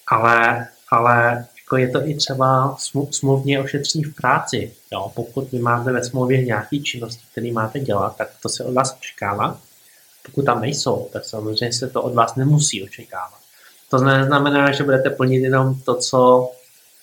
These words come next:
je v rámcově daný ve smlouvě. To bychom asi jako byli jako společnost ve velkém úpadku, ale, eh,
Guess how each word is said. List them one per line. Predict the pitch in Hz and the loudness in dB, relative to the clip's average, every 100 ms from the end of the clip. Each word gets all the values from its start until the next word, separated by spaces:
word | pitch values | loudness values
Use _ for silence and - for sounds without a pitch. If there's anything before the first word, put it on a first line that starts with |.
| - | 0
je | 139 135 | 4 6
v | |
rámcově | 123 117 120 - 127 127 127 127 127 | 6 4 2 0 4 6 6 4 2
daný | 123 127 | 0 0
ve | 123 120 | -2 -4
smlouvě. | - 127 123 143 - - _ - - - _ _ _ | -4 -2 0 -2 -4 -20 _ -20 -20 -20 _ _ _
To | 107 | -4
bychom | 110 127 120 | -2 -2 -2
asi | - 123 120 120 - | -2 -2 -2 -4 -6
jako | 127 123 123 | -8 -4 -2
byli | 123 123 127 127 - - | 0 2 2 2 -4 -10
jako | - | -4
společnost | 127 120 120 135 135 - | -4 -2 -2 0 0 0
ve | 120 | 0
velkém | 120 120 143 131 | 0 -2 -6 -6
úpadku, | - 117 - - - - _ _ _ _ _ - | -2 -4 -2 -6 -8 -10 _ _ _ _ _ 2
ale, | 120 120 127 123 123 127 131 | 4 6 4 2 0 -2 -2
eh, | 123 120 117 117 117 | -2 0 0 -2 -4